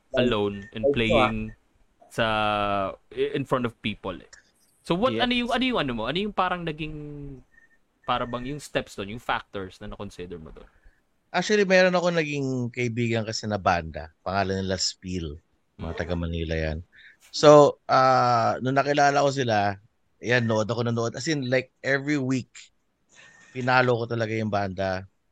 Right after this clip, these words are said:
Speaker 4: Nanonood ako lagi sa mga gigs nila. And
Speaker 1: Okay.
Speaker 4: one, one
Speaker 1: Okay.
Speaker 4: reason na ginawa ko yan is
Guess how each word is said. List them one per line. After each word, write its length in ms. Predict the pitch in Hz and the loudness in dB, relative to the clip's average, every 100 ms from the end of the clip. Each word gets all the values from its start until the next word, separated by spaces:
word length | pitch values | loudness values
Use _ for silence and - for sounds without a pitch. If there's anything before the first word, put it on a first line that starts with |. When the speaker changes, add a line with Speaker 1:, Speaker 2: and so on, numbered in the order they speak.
| _ | _
Speaker 4:
Nanonood 360 | 98 104 107 104 | -4 0 0 0
ako 140 | 98 | -2
lagi 200 | 104 101 | 0 0
sa 160 | 101 110 | -2 -2
mga 160 | 104 98 | -2 -2
gigs 320 | 98 82 - | -4 -8 -8
nila. 260 | 87 85 90 _ - - _ | -6 -6 -8 _ -20 -20 _
And 380 | - 123 123 120 | 2 4 6 2
Speaker 1:
Okay. 80 | - | 2
Speaker 4:
one, 220 | 135 160 139 _ _ _ _ | 4 4 4 _ _ _ _
one 260 | 110 143 156 | 4 6 6
Speaker 1:
Okay. 60 | 147 | 6
Speaker 4:
reason 280 | 156 151 151 | 4 2 -2
na 80 | 143 | -2
ginawa 340 | 139 135 131 | 0 4 4
ko 140 | 120 123 | 4 2
yan 280 | 101 92 | 2 -2
is 540 | 92 101 - - - | -6 -8 -6 -6 -8